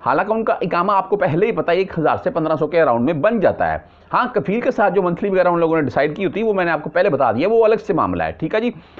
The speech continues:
अच्छा जी, वो भी क्या इसी जुमरे में आएंगे? तो इसके मुतल्लिक जवाजात ने आज क्लियर कर दिया है जी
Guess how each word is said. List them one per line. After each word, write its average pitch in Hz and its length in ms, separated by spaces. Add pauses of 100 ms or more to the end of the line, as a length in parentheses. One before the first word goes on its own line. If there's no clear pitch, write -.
(280)
अच्छा 240 160
जी, 247 160
वो 202 220
भी 262 160
क्या 240 160
इसी 214 220
जुमरे 214 300
में 214 100
आएंगे? 175 260 (400)
तो 220 320
इसके - 280
मुतल्लिक 208 280
जवाजात 196 420
ने 214 80
आज 185 220
क्लियर 220 240
कर 165 140
दिया 160 260
है 175 80
जी 208 180